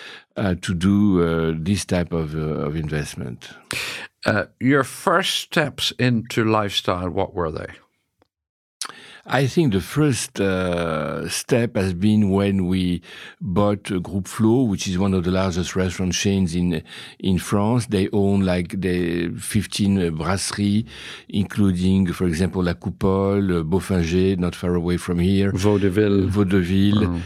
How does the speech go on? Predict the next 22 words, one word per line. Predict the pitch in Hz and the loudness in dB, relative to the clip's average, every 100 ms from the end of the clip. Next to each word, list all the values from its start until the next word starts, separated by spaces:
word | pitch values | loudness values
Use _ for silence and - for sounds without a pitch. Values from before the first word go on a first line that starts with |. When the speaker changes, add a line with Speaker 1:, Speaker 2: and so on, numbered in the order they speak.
| - | -10
Speaker 1:
And, | - 95 98 95 | -4 0 2 2
uh, | 95 90 | 0 0
so | - 104 | 0 0
there | 90 98 | 2 2
really, | 95 104 101 107 107 95 | 4 2 4 4 4 4
uh, | 87 | 0
is | - 92 87 | -2 -4 -2
the | 87 85 80 - 135 | -2 -2 -4 -10 -12
French | - 113 107 107 - - - - - - _ | -4 0 2 0 -2 -12 -20 -20 -20 -20 _
art | 101 104 | -2 0
de | 92 98 | 0 2
vivre, | 95 117 139 95 87 87 87 85 | 4 4 4 2 0 0 0 -2
uh, | 82 - - - | -6 -12 -18 -4
and | 104 101 95 | 0 0 0
that | 80 117 120 | 0 0 2
was | 123 | 0
our | 95 | 0
first | 87 101 92 - | 0 -2 -2 -4
experience, | 87 - 98 73 71 - | -8 -2 -2 -2 -6 -6
I | |
would | 78 76 | -6 -6
say. | - 76 65 | -8 -8 -10